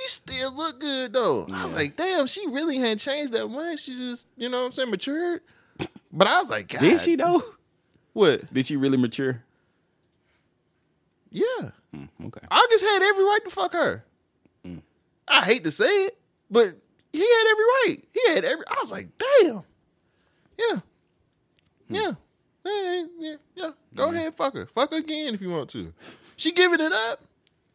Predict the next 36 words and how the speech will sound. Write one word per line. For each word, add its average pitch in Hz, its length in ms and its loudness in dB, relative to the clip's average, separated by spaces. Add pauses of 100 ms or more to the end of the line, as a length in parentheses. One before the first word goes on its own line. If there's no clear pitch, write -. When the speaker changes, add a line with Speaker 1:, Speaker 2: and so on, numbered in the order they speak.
(160)
Speaker 2:
She - 220 -18
giving 107 440 -6
it 104 100 -2
Speaker 1:
She 339 120 4
Speaker 2:
up. 359 60 -4
Speaker 1:
giving 285 280 6
it 160 120 6
up 185 240 12
like 107 240 -4
that, 104 280 -6
bruh. 85 360 -8
Speaker 2:
Ooh. 87 500 -14 (1300)
Speaker 1:
She 175 160 -2
not? 214 340 8 (1080)
Speaker 2:
I 101 80 -14
mean, 127 480 0 (160)
Speaker 1:
August, 247 420 4
she 277 120 4
clearly 294 400 2
was 254 220 -2
infatuated 214 580 4
with 143 140 -4
this 120 140 -4
nigga. 117 340 -2
She 220 180 -2
clearly 226 340 0
wanted 185 260 0
to 151 60 -4
fuck 180 260 -2
this 151 120 -4
nigga 135 240 -4
with 117 140 0
a 113 80 0
fucking 139 280 -4
rainbow 160 420 0
afro 104 640 0